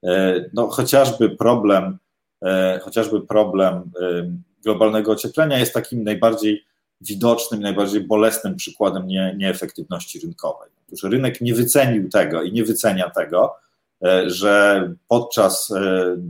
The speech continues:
transportu, podczas transportu towarów, podczas transportu osób, podczas produkcji towarów emituje się do atmosfery C O dwa,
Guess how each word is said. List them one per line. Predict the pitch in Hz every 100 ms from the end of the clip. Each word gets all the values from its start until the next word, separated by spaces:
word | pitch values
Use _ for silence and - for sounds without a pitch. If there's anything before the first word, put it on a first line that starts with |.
| - _ _ _
transportu, | 107 104 107 - 117 104 - 104 98
podczas | 95 90 - 90 90
transportu | 92 87 104 - - -
towarów, | 98 113 123 113 -
podczas | 90 - 92
transportu | 95 85 - 90 - -
osób, | 120 101 98 80 _ _ _ _
podczas | - 95 104 -
produkcji | 110 104 139 - - 92
towarów | 90 113 123 104
emituje | 95 95 104 92 90
się | 90
do | 82 85 80
atmosfery | 85 - 90 - 85
C | 85 92 85
O |
dwa, | 80 95 156